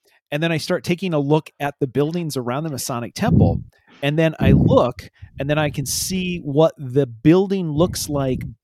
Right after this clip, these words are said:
next to, just to the west of the Masonic Temple. And then I go back and I compare that to the interview and go, "Wait, this brick pattern matches. Okay, so they shot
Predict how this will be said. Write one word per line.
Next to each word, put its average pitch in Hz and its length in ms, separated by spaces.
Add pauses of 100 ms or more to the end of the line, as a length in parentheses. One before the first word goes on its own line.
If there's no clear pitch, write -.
(280)
next 143 560
to, 117 220
just - 280
to 139 80
the 113 100
west 143 460
of 127 80
the 110 60
Masonic 98 480
Temple. 92 500
And 143 140
then 160 100
I 165 60
go 151 160
back 175 340
and 165 100
I 143 80
compare 185 420
that 139 280
to 143 120
the 123 120
interview 117 720
and 147 160
go, 139 140
"Wait, 233 260 (760)
this 226 180
brick 247 300
pattern 156 420
matches. 151 680 (360)
Okay, 180 280
so 175 180
they 160 160
shot - 360